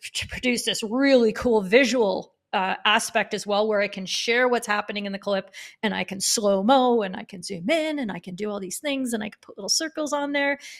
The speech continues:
and I can interact with people as I'm talking about the issues." So that's what What Up Wednesday has really evolved into, is often looking at clips that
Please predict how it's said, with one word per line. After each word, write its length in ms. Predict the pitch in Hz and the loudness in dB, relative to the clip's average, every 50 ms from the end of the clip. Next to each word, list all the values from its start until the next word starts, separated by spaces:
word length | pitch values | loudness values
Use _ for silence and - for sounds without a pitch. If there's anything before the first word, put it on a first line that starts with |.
| - _ | -14 _
and 260 | 214 214 208 202 214 - - | -4 -2 -2 -2 -6 0 4
I 140 | 233 240 | 4 4
can 240 | 240 240 - 226 226 - _ _ | 4 2 -2 -6 -6 -6 _ _
interact 800 | - 269 269 277 285 269 - - 247 247 247 254 254 254 254 - | 2 2 4 4 2 0 -2 -2 -2 0 2 2 2 0 -2 -6
with 120 | 240 240 | -6 -6
people 440 | 240 - 269 262 254 254 220 208 - - - | -4 -4 -4 -4 -2 -4 -6 -6 -4 2 4
as 240 | 240 240 254 240 226 | 6 6 6 4 0
I'm 120 | 226 214 | -2 -2
talking 460 | 202 - - 214 214 - - 202 208 | -4 -4 -4 -4 -6 -8 -12 -10 -8
about 240 | 202 190 208 - - | -6 -6 -8 -8 -8
the 120 | - 196 | -4 -4
issues." 420 | 214 233 - - 214 160 - - - _ _ _ _ _ _ _ _ _ | -2 -2 -2 -6 -8 -10 -10 -12 -14 _ _ _ _ _ _ _ _ _
So 420 | - - - 220 208 214 208 214 - - | -10 -2 2 4 4 4 4 2 -2 -4
that's 460 | 196 196 226 233 277 349 - - - | 0 2 2 4 4 2 0 -2 0
what 220 | 339 311 269 - | 0 0 0 2
What 180 | 220 233 233 233 | 2 4 4 4
Up 140 | 240 233 240 | 4 2 2
Wednesday 480 | 233 220 220 220 214 202 - 226 214 | 2 2 2 2 0 0 0 0 0
has 220 | 190 214 226 214 202 | 0 -2 -4 -4 -6
really 480 | 196 202 214 214 220 220 220 226 220 | -6 -4 0 0 0 0 0 -2 -2
evolved 400 | 202 196 190 208 196 196 196 - | -2 -2 0 0 0 0 0 -2
into, 480 | 202 185 190 190 - 214 196 185 190 185 | -2 -2 -2 -2 -2 -2 -2 -4 -4 -6
is 420 | - 196 190 190 185 190 - - - _ _ _ _ _ _ _ _ _ - | -4 -4 -4 -4 -6 -6 -8 -8 -10 _ _ _ _ _ _ _ _ _ 2
often 480 | 214 208 208 202 - - 226 208 202 196 | 4 4 4 4 2 -2 0 0 2 2
looking 360 | 202 202 202 - 240 220 220 | 2 0 2 2 0 2 2
at 140 | 233 226 - | 0 -2 -4
clips 580 | - - 226 220 220 220 - - - - - - _ | -4 0 0 0 0 0 -6 -6 -6 -6 -8 -10 _
that 300 | 226 190 226 214 214 208 | -6 -2 0 0 0 0